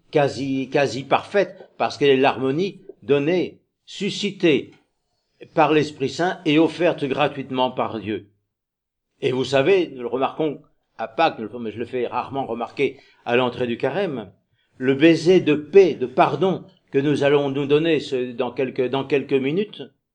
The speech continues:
c'est le même baiser, va se rappeler, va être rappelé, va être repris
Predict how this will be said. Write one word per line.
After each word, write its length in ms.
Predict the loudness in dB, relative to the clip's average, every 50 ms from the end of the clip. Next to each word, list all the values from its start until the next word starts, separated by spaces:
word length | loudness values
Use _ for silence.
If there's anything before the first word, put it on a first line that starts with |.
| _ _ _ _ _ _ _ _ _ _ _ _ _ _ _ _ _ _ _ _ _ _ _
c'est 220 | -10 0 2 6
le 120 | 6 6 6
même 300 | 6 6 6 4 4 4
baiser, 300 | 4 2 4 2 0 0
va 160 | 0 0 0
se 140 | 0 -4 -4
rappeler, 500 | 0 2 0 0 0 0 -2 0 0 0
va 140 | 0 -2
être 80 | -2 -2
rappelé, 640 | -2 -4 -4 -2 0 0 2 2 2 2 -2 -10 _ _ _ _ _ _
va 100 | 0 0
être 200 | 0 2 0 0
repris 580 | 2 4 2 2 2 0 -2 -2 -2 -2 -4